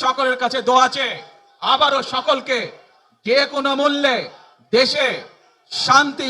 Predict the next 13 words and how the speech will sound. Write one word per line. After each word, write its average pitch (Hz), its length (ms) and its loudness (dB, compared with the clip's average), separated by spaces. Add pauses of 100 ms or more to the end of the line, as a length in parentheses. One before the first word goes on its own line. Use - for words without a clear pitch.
শৃঙ্খলা 262 680 0
রক্ষার 254 480 2 (100)
আহ্বান 254 320 4 (120)
জানিয়ে, 269 320 -2 (880)
যে 277 140 4
কোনো 269 260 0
বিশৃঙ্খলাকে 277 960 0 (640)
পরিহার 262 420 2 (100)
করে 254 180 -2 (420)
ধৈর্যের 311 480 2
সাথে 262 220 -2
মোকাবেলা 254 440 2
করার 240 280 4